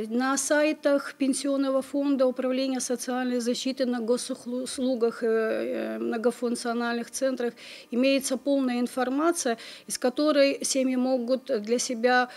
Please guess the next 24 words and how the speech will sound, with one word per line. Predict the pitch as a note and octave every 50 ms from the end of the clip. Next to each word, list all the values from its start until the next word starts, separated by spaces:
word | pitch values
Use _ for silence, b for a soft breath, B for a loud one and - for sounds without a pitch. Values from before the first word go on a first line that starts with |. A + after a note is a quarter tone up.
| B B B B B B
уяснить, | A3+ B3 B3+ - C#4 C#4+ D4+ C#4+ - -
куда | - - B3 A3+ C4+ C4+ B3+
им | A#3+ A#3 A3+
обращаться | G#3+ A#3+ A#3+ A#3+ - D#4 D#4 D#4+ D#4+ C#4 A3+
за | G3+ A#3 G#3
получением | - A#3 A3 A#3 A#3 - B3+ A#3+ A3 A3+ G#3+ G#3+ G#3+ G#3
пособия | G#3 A#3 A3+ - - D4 D#4 D#4+ C4 B3+ B3+ A#3+ A3+ A3 - B B B B B _ - A#3+
и | A#3+ B3+ B3 B3 -
кто | - - D4 C#4+ C4
будет | A3+ B3+ B3 G#3+ A#3+ A#3 -
их | A#3 A3 - -
назначать | A#3+ A3 G#3 A#3 B3 - - D4+ D4+ D4
и | C4 A#3+
выплачивать. | B3 B3+ B3 - A3+ G#3 G3 F#3 - - A3 G#3 G3 F#3+ - - B B B B B B B B
А, | B G3+ G#3 G#3 G#3
поэтому, | G#3 C4 C4 C#4+ D4+ D#4 - - C#4+ C#4+ C#4+ C#4+ C#4 C4+ C#4+ - -
а, | - A3+ A3+ A3+ A3+ A3+ A#3 A#3
сейчас | - - C4 C4 B3+ - C#4+ C4+ C4+ C4 - -
как | - B3 A#3+ A#3
бы | A#3+ C4
сами | B3+ - D4 C#4 C4 A#3+ A3+
семьи | A3+ - - A#3+ A#3 A3+ A3 A3
могут | A#3 A#3 A3+ G#3 A3+ A3 -
выбирать, | G#3 A3 A#3 G#3 B3 C4 C#4 D#4 F4 F4 -